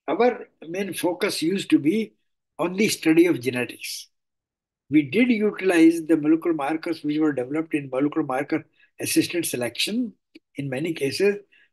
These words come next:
but never could produce a variety through marker assisted selection, although there are about seventy-three, seventy-four varieties which have been produced in India through marker assisted selection in different crops. Next, please.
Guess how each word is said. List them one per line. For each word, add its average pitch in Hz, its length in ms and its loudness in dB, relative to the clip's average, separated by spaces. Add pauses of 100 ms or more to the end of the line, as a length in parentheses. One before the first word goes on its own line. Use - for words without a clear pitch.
but 156 220 -2
never 180 560 0 (1300)
could 202 240 0
produce 170 320 4
a 160 60 6
variety 123 540 -2
through 131 160 -8
marker 123 340 -6
assisted 117 440 -8
selection, 190 580 -6 (460)
although 170 340 2
there 170 220 2
are 170 160 2
about 160 300 2
seventy-three, 180 640 -4
seventy-four 180 640 0
varieties 156 640 2 (720)
which 165 240 0
have 170 120 0
been 170 160 -2
produced 160 360 0
in 156 160 6
India 156 480 2 (1000)
through 180 240 2
marker 147 480 0
assisted 151 480 -2
selection 127 500 -6
in 147 140 -6
different 110 320 -10
crops. - 460 -12 (240)
Next, 160 200 0
please. 107 300 -8